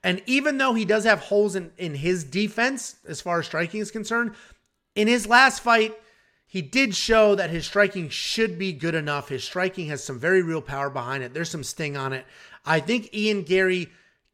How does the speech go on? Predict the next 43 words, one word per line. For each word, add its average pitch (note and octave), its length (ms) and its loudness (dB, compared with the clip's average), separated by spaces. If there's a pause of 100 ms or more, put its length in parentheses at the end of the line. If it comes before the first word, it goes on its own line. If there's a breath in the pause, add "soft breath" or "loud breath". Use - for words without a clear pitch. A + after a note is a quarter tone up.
(160)
can A#3 380 6
touch G3 340 2
up E3+ 180 0
Darian E3 400 -4
Weeks. D#3+ 260 -4
I D3 100 -8
think E3 160 -10
he's D#3+ 120 -10
got D#3 160 -4
more D3+ 140 -6
power E3 420 -2
than D#3+ 160 -4
Brian D3+ 320 0
Barberena D3 500 -4
does, C#3+ 280 -4
so C3+ 220 -6 (260 loud breath)
I C#3 80 -6
think C3+ 160 -4
he'll D3+ 100 -2
do C#3+ 160 -4
more C#3+ 200 -4
damage, C#3 380 -4
have D3 220 2
more C#3 160 -6
success, C3+ 640 -6 (400 soft breath)
and D3+ 220 -6
get F3 180 6
it D#3 180 0
done. D#3+ 300 0 (100)
I C#3+ 280 -2
do C3 200 -6
not G3 240 0
think F#3 160 -2
he E3 100 -6
should D#3 140 -10
be D3+ 100 -4
a C#3 40 -4
two-to-one C#3 380 -6
favorite, D#3 340 -2
but C3+ 80 -4
I C3+ 80 0
do A#3 300 0
like F#3+ 340 0